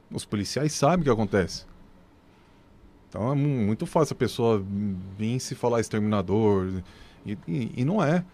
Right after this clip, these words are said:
É claramente um grupo de oficiais que querem se eleger pra continuar com, com os este-, o, com o sistema maldito que eles, que eles têm dentro do, do, do oficialato e da P M e expandir pra fora.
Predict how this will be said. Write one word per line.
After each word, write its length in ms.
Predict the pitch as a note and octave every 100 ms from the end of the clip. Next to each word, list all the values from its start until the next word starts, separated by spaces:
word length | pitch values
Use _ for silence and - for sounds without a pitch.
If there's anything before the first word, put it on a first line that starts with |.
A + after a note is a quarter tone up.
| - - - - -
É 60 |
claramente 880 | G2 - C3+ G3 G#3+ C3 B2 D3+ -
um 80 | G3
grupo 640 | A#2+ G#2 G#2 B2+ - G3+ - - -
de 80 | A#2+
oficiais 680 | A2 A#2+ - G#3+ F#3+ B2 E3+
que 120 | F#3+
querem 400 | F3+ G#2 G#2+ C#3
se 140 | D3+ D3
eleger 600 | D3 A#2 G2 G2+ C3 F3+ - - - - - - - - -
pra 140 | A2+
continuar 760 | - B2+ - D3+ C#3 G2+ A2+ F3
com, 400 | - C#3 A#2 F#2+ F2
com 80 | A2+
os 80 | G2+
este-, 320 | G2+ - - -
o, 200 | A2 F#2 - - - -
com 100 | A2
o 40 |
sistema 640 | - - - A#2 G#2+ F2+ - - - - - - - - - - -
maldito 680 | G#2+ A2 G#2+ F2 C3 F3+ -
que 120 | A#2
eles, 260 | G2+ - - -
que 80 |
eles 200 | G#2 F#2+
têm 220 | - A#2 B2
dentro 260 | G2+ G2
do, 240 | G2 F#2 F2+
do, 220 | G2 F#2
do 120 | G2
oficialato 580 | F#2 - G2 F#2+ F#2+ G#2
e 20 |
da 100 | G2
P 120 | D3
M 340 | C3 A#2 E3 F3
e 40 |
expandir 340 | D#3+ F#3 E3
pra 140 | F3+ G#3+
fora. 380 | - F#3 F3+